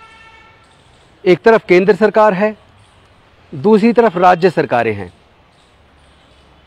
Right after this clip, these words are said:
और इन सरकारों को निर्णय लेने के लिए तीन विषयों में बांटा गया है। सूचियों को, कार्य की सूची को तीन विषयों में बांटा गया है।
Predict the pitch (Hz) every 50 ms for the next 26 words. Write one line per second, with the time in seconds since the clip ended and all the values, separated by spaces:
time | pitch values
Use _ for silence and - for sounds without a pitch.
0 | _ _ - 185 196 226 233 196 - 185 175 180 202 196 208 226 233 202 226 208
1 | 175 160 175 185 202 220 220 196 180 180 196 214 196 185 196 185 190 196 196 202
2 | 196 - _ _ _ _ _ _ _ _ _ _ _ _ _ _ _ _ _ _
3 | _ _ _ _ _ - 214 226 247 247 240 220 226 - _ - - 165 165 180
4 | - - 214 214 208 196 156 156 151 135 170 156 147 151 147 135 - - 202 196
5 | - - 240 233 208 - - 139 131 - 156 151 175 208 208 170 - - 170 165
6 | 151 - 233 214 - 226 220 - - 208 208 220 214 196 180 - 202 180 170 147
7 | 131 127 98 123 110 92 98 98 98 98